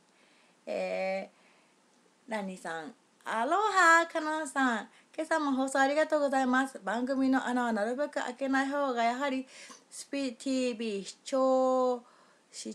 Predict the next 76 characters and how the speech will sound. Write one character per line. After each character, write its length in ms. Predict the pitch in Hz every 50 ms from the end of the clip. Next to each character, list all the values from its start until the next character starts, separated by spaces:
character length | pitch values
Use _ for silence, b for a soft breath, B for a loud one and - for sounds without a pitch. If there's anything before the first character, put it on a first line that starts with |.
| - _
聴 300 | - 262 262 254 254 254
率 520 | 240 247 247 220 - - - 240 240 - - 185
存 260 | - - 247 233 226
続 260 | 220 220 214 - - 208
の 80 | 214
助 280 | 208 - 208 202 - -
け 100 | 302 311
に 60 | 302
な 80 | 294 285
る 80 | 269
と 80 | 277 254
思 180 | 247 247 254
っ 40 | 247
て 100 | 247 240
ま 160 | 233 226 233
す。 80 | 240 233
テ 120 | - 254
デ 100 | 233 240
ィ 40 | 247
さ 120 | 240 233 220
ん 20 |
の 80 | 214 202
た 160 | - 220 220
め 180 | 233 247 262 262
に 100 | 254 254
も、 180 | 262 285 302
カ 160 | 285 - 285 269
ノ 220 | 262 262 254 254
ン 40 | 254
さ 160 | - 247 233
ん 60 | 226
は 80 | 214 220
素 140 | - - 208
晴 160 | 226 254 302
ら 80 | 320
し 120 | 311 - - 349 349 330 302
い 60 | -
力 300 | - - - - 285 294
に 80 | 277 285
な 60 | 285
っ 40 | -
て 60 | -
い 20 |
る 60 | 285
と 100 | - 294
思 100 | 269 226
い 60 | - 262
ま 120 | 277 277
す。」 80 | 269 -
本 120 | 294 302
当 100 | 277 330
に 80 | 285 294
あ 40 | 294
り 60 | 311
が 80 | 302 285
と 80 | 294
う 20 | 277
ご 40 | 277
ざ 80 | 294
い 20 | 285
ま 80 | 262
す。 100 | 233 -
い 100 | 220 226
え 100 | 208 196
い 120 | 196 196 180
え、 60 | 160
あ 60 | -
り 80 | 202 -
が 120 | - -
と 100 | - -
う 40 | -
ご 100 | - -
ざ 80 | - 90
い 40 |
ま 120 | - - 196
す。 60 | -